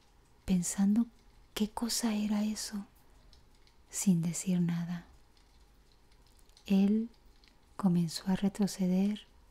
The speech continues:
y comenzó a desaparecer hasta que lo dejé de ver. Después de eso me levanté y fui a la habitación de mis papás. Mi mamá me dijo que de seguro había sido un sueño o algo así,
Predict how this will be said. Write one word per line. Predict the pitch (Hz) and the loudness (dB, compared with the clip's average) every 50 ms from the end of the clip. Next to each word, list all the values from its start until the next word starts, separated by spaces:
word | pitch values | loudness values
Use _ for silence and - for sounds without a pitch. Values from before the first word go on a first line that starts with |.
| _ _ _ _ - - - - _ _ _ - - - - - _ _ - | _ _ _ _ -20 -20 -20 -20 _ _ _ -20 -20 -20 -20 -20 _ _ -4
y | 208 196 | -4 -4
comenzó | - - 190 175 175 180 180 170 - - - 190 | 0 0 0 2 4 2 2 0 -2 -2 0 0
a | 190 196 | 0 2
desaparecer | 220 220 - - 196 - - 185 175 175 165 - - - 185 190 185 | 0 -2 -4 -6 -6 -4 -2 -2 -2 -2 -4 -6 -4 -2 0 0 0
hasta | 190 180 - - - | 0 -2 -4 -6 -10
que | 185 - 202 180 | -6 -2 0 0
lo | 180 180 | 0 0
dejé | 180 180 160 - - - 185 | 0 -2 -4 -6 -4 -2 0
de | 180 180 175 | 0 0 0
ver. | 185 185 180 185 - - _ - - - _ _ _ _ - - - _ - - - - - - - _ - _ _ _ _ _ - - _ _ _ _ _ - | 0 -2 -4 -6 -8 -14 _ -20 -20 -20 _ _ _ _ -20 -20 -20 _ -20 -20 -20 -20 -20 -20 -20 _ -20 _ _ _ _ _ -20 -20 _ _ _ _ _ -2
Después | 214 190 - - - 202 196 196 | 0 0 2 2 4 4 6 6
de | 226 226 | 4 4
eso | 226 226 - 262 | 2 2 4 6
me | 247 247 220 | 8 8 8
levanté | 208 196 190 185 180 175 - - 226 | 6 6 4 4 2 0 0 0 0
y | 240 233 247 240 240 220 208 - | 2 4 4 4 4 2 0 -6
fui | - - 226 220 | -6 -2 -2 0
a | 220 | 0
la | 233 262 | 2 2
habitación | 277 262 - - 226 208 - 233 220 | 2 0 0 0 -2 0 2 4 6
de | 214 226 | 6 6
mis | 220 208 - | 6 4 0
papás. | - - 214 - 233 226 220 226 - - - - - - _ _ _ _ - - - - - _ _ - - - - - - - - | -4 -10 -8 -6 -6 -6 -6 -8 -12 -16 -20 -20 -20 -20 _ _ _ _ -20 -20 -20 -20 -20 _ _ -20 -20 -20 -20 -20 -20 -6 0
Mi | - 214 | 2 4
mamá | 208 226 226 262 285 | 4 4 4 2 2
me | 302 330 320 | 2 2 4
dijo | 311 294 285 - - 302 294 294 - - - _ _ | 4 4 2 2 0 -2 -2 -2 -4 -10 -20 _ _
que | - 240 220 | -10 -6 -2
de | 240 220 | -2 -2
seguro | 208 - - 196 190 190 208 220 233 247 | 0 0 0 2 2 4 4 4 2 2
había | 233 208 226 220 | 0 0 0 -2
sido | 202 - 220 214 202 208 | -2 0 0 2 2 4
un | 208 208 | 4 2
sueño | 196 - - 214 208 214 214 214 208 196 196 202 - - - - - _ - - _ _ - - - - _ | 2 0 0 0 2 2 4 4 2 2 0 -4 -8 -16 -20 -20 -20 _ -20 -20 _ _ -20 -20 -20 -20 _
o | - 180 170 | -8 -4 -2
algo | 180 202 214 226 - 240 | -2 -2 -2 0 0 -2
así, | 214 - - - 220 220 226 | -2 0 0 0 0 0 -2